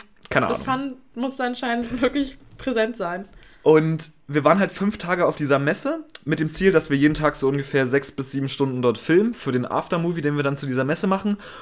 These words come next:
Speaker 1: und zusätzlich noch jeden Tag einen eine Minute Highlight-Clip für deren Instagram zu machen. So, das hat dann da drin gemündet, dass wir etwa so einen vierzehn Stunden Arbeitstag hatten. Begonnen damit, dass wir um sechs Uhr morgens aufgestanden sind.
Speaker 2: Geil.
Speaker 1: Dahin gefahren,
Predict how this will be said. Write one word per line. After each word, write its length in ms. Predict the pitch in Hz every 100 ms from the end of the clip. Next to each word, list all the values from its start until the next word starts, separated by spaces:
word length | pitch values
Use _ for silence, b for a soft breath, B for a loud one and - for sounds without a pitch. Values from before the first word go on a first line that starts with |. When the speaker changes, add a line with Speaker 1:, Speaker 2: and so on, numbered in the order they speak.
| B B
Speaker 1:
und 180 | 156 160
zusätzlich 460 | 180 175 180 180
noch 140 | 160 143
jeden 220 | 147 156
Tag 280 | 147 147 143
einen 80 | 135
eine 220 | 131 143
Minute 320 | 139 127 123
Highlight-Clip 440 | 127 123 110 135 120
für 80 |
deren 160 | 123 120
Instagram 400 | 110 110 110 101
zu 120 | -
machen. 260 | 101 98 101 -
So, 280 | 123 104 - B B B
das 100 | -
hat 80 | 127
dann 120 | 127
da 160 | 135 165
drin 160 | 202
gemündet, 480 | 196 196 208 247 - b b b
dass 240 | - 127 -
wir 460 | 139 139 139 135 - _ _ _
etwa 440 | 135 185 - 185 165
so 100 | 143
einen 100 | 143
vierzehn 440 | - 180 185 196
Stunden 380 | - 180 185 190
Arbeitstag 800 | - 135 208 - - 208 214 -
hatten. 380 | 214 277 302 302 b b b b
Begonnen 380 | 135 147 147 180
damit, 400 | 147 156 202 196
dass 220 | 139 -
wir 380 | 135 135 131 123 -
um 120 | 127
sechs 220 | 139 147
Uhr 60 | 147
morgens 240 | 135 135
aufgestanden 600 | - - 196 202 196 196
sind. 300 | 202 226 277 - b b b b b b b
Speaker 2:
Geil. 340 | 196 185 175
Speaker 1:
Dahin 240 | - 143 196
gefahren, 440 | 220 226 226 262